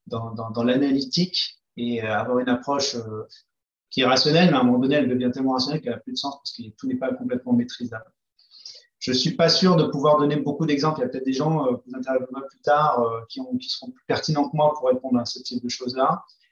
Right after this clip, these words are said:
Euh, ce que je pense pouvoir dire, et c'est, je, je m'en sors, je m'en sors pas avec une pirouette, mais ce qui compte, c'est quand même d'avoir une relation de confiance. Et que finalement, que ce soit avec un Américain, un Français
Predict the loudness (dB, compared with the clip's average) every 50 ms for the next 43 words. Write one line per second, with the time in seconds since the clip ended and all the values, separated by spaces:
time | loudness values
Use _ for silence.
0 | _ _ -6 -2 0 2 2 2 2 0 -2 -8 _ 0 2 2 2 2 2 2
1 | 2 2 2 0 -2 -6 -8 -8 -4 0 0 2 2 2 2 2 2 0 0 -2
2 | -4 -4 -4 -4 -6 -6 -6 -6 -8 -8 -10 -12 -16 -12 -8 -8 -6 -6 -6 -6
3 | -8 -10 -8 -6 -6 -6 -6 -10 _ _ -10 -6 -4 -2 0 2 4 4 4 4
4 | 2 0 2 4 6 6 6 6 6 4 2 0 -4 -8 -16 -20 _ _ -10 -8
5 | -6 -2 0 2 2 2 2 0 0 2 2 2 2 2 2 2 2 4 4 2
6 | 4 4 4 2 2 2 0 -2 -4 -6 -8 -8 -6 -6 -6 -4 -4 -6 -8 -10
7 | -18 -16 -12 -10 -6 -4 -2 -2 0 0 0 0 0 0 -2 -2 -2 -2 0 0
8 | 0 0 0 -2 -2 -4 -4 -4 -4 -4 -6 -8 -8 -8 -6 -2 0 0 0 -2
9 | -6